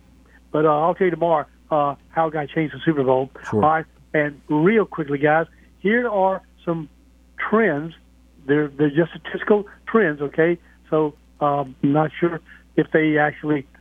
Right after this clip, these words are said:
Speaker 1: are causation, but many correlations. But these are trends, and it comes from, um, the Desert News, uh,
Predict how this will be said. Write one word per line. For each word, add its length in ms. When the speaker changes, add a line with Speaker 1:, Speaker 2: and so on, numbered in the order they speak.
Speaker 1:
are 60
causation, 640
but 160
many 180
correlations. 600
But 120
these 200
are 60
trends, 420
and 80
it 80
comes 240
from, 240
um, 420
the 80
Desert 360
News, 360
uh, 240